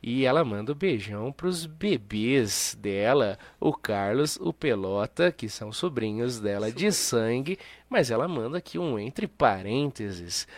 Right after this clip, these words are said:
Speaker 1: pra você também, Eliseu. Obrigado, tia Lu, um beijo pra você.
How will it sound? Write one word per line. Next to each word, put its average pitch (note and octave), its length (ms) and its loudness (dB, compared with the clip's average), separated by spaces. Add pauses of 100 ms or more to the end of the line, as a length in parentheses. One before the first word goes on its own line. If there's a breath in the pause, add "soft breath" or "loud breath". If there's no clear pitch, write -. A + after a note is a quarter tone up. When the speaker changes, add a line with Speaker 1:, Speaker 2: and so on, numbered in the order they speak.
(180 soft breath)
Speaker 1:
pra A#3 160 4
você E3 320 -2
também, A2+ 720 0
Eliseu. G2+ 680 -2
Obrigado, C3+ 1040 8
tia A#2 400 0
Lu, A#2+ 420 0
um C3+ 140 -2
beijo C3+ 420 4
pra B2+ 160 -4
você. C#3+ 460 -2